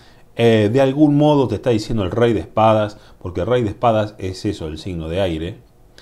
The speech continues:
te está diciendo que vos la tomaste, ¿eh? Él pudo haber pegado un portazo y te puede decir, te pudo haber dicho, "Chau, me voy, te vas a la mierda, nunca más", ¿eh? Pero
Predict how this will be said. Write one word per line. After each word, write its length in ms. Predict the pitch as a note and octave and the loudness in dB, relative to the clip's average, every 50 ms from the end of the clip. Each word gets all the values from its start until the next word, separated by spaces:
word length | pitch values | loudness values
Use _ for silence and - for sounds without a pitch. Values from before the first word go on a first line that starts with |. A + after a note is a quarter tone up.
| - - - - - - - | -20 -20 -20 -20 -20 -16 -8
te 100 | - B2 | -6 -4
está 160 | B2 - F3 | 0 2 2
diciendo 440 | D#3+ C3+ A#2 - - D3+ D3+ C#3+ A#2+ | 2 2 2 0 -2 -2 -2 -2 -2
que 120 | - G#2 | -2 0
vos 260 | G2+ A2+ G#2 F2+ D#2+ F2 | 0 2 2 0 0 -4
la 140 | D#2 D2 | -10 -10
tomaste, 640 | - D#2+ D2+ D2+ D2 C#2+ - - - - C#2+ D2 - _ _ _ _ - | -10 -10 -10 -10 -12 -16 -16 -18 -18 -18 -18 -18 -20 _ _ _ _ -14
¿eh? 260 | - F#2 A2+ C3+ - - - - - - - - - - _ _ - - - - _ _ _ _ _ - - - - - - _ _ - - - - - - _ _ _ - - | -10 -8 -8 -8 -10 -12 -18 -20 -20 -20 -20 -20 -20 -20 _ _ -20 -20 -20 -20 _ _ _ _ _ -20 -20 -20 -20 -20 -20 _ _ -20 -20 -20 -20 -20 -20 _ _ _ -4 2
Él 260 | E3+ E3+ F#3+ F3 - | 4 4 4 4 2
pudo 340 | - - D#3 D#3+ D#3 D3 C3 | 4 6 8 8 8 8 8
haber 500 | B2 B2 B2+ C3 C3+ C3 - - - - - - - - - - - - _ - - - - | 8 8 8 8 8 6 4 -2 -12 -20 -20 -20 -20 -20 -20 -20 -20 -20 _ -20 -20 -10 -4
pegado 380 | - G#2+ G#2 A#2 C3 C#3 C3+ | 0 2 2 4 4 4 2
un 100 | B2 G#2+ | 2 0
portazo 720 | F#2 G#2 F#2 G2 F#2+ - B2 B2+ C3 B2 B2+ - B2+ A#2 | 0 0 0 0 0 0 2 2 2 0 -2 -2 -2 -2
y 140 | G#2 F#2+ F#2+ | -2 -4 -6
te 100 | - G2+ | -6 -6
puede 220 | G2+ A2+ A2+ G#2+ G2 | -6 -4 -4 -4 -4
decir, 400 | F#2 - - A#2 A#2+ A#2+ - - | -4 -4 -6 -6 -6 -6 -8 -10
te 100 | G2 F2+ | -10 -8
pudo 260 | - B2 B2 A2+ G2+ | -4 -2 0 2 2
haber 200 | G2 G2+ G2 G#2 | 2 2 2 0
dicho, 460 | A2+ C3 B2+ B2+ - C#3+ C#3 C3 - - - - - - - | 0 -2 -4 -4 -4 -2 -2 -4 -4 -10 -20 -20 -20 -20 -6
"Chau, 360 | - - C3 C3 C3 C3+ A#2+ G2+ | 2 4 6 8 8 8 6 4
me 140 | G2 G2 | 0 0
voy, 300 | G2 A2+ B2 B2+ B2+ B2 | 4 6 6 6 6 4
te 140 | A#2+ - F2+ | 0 -2 0
vas 200 | G2+ A2 - - G2+ | 0 0 0 -2 -6
a 20 | |
la 100 | F2+ F2+ | -6 -4
mierda, 460 | G2+ A2+ A#2+ A#2+ A#2+ A#2+ A#2 A2+ A2+ - | -2 0 0 0 0 0 -2 -2 -4 -6
nunca 340 | F#2+ G#2+ A2+ G#2 F#2 F#2+ F2+ | -4 -4 -2 -2 -2 -4 -4
más", 300 | F2 D#2 D2+ - - - _ _ | -4 -6 -10 -14 -18 -20 _ _
¿eh? 220 | - F#2+ A#2+ C#3 B2 - - - - - - - - - - - | -6 -6 -6 -6 -8 -12 -20 -20 -20 -20 -20 -20 -20 -20 -2 4
Pero 640 | F#3 F3+ F3 D#3 C3 A2 A2+ A#2 A#2 - - - | 6 6 8 8 6 4 4 2 0 0 -4 -10